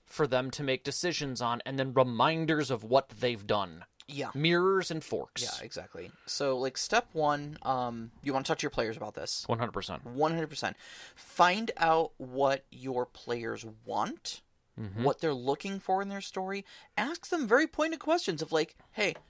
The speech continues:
Speaker 2: how did your character feel about this N P C? How did you feel when X, Y, or Z event happened?"
Speaker 1: Yeah, note,
Speaker 2: You know?
Speaker 1: note in what Sarah's saying there that you're not doing this at session zero or session one.
Speaker 2: Yeah, no, this is, like,
Speaker 1: This is
Speaker 2: I,
Speaker 1: a few in.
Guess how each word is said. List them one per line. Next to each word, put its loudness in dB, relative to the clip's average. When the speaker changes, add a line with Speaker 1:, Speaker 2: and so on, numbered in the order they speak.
Speaker 2:
how -2
did 0
your -4
character 2
feel -2
about -4
this -8
N -10
P -12
C? -8
How 0
did -6
you -8
feel -2
when -6
X, 0
Y, 4
or -2
Z -6
event -2
happened?" -4
Speaker 1:
Yeah, -2
note, 8
Speaker 2:
You -4
know? -2
Speaker 1:
note 10
in 2
what 4
Sarah's 4
saying 0
there 0
that 0
you're 2
not 4
doing 4
this -2
at -12
session 2
zero 2
or -2
session -2
one. 2
Speaker 2:
Yeah, 4
no, 4
this 0
is, -2
like, 6
Speaker 1:
This 2
is 2
Speaker 2:
I, 4
Speaker 1:
a 0
few 4
in. 0